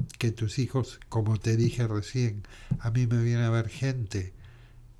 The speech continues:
que yo les digo, "Vayan a tener su hijo y,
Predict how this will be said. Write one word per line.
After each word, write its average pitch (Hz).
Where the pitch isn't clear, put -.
que 110
yo 120
les 110
digo, 113
"Vayan 127
a 120
tener 117
su 123
hijo 151
y, 110